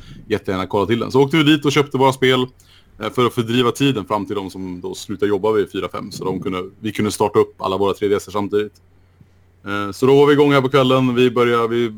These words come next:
skapade våra ka-, karaktärer och två timmar senare så, eh, var vi igång med första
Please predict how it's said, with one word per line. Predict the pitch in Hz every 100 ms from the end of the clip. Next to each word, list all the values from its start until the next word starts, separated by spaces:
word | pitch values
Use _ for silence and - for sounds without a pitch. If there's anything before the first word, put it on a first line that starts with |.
| 107
skapade | - 117 113
våra | 110 110
ka-, | - 117
karaktärer | 113 110 120 110 110
och | 110
två | - 120
timmar | 113 107
senare | 120 107 104 107
så, | - 107 104 95 _ _ _ _ _ _ 101
eh, | 101 98
var | 107
vi | 107
igång | 107 104
med | 104 98
första | 107 -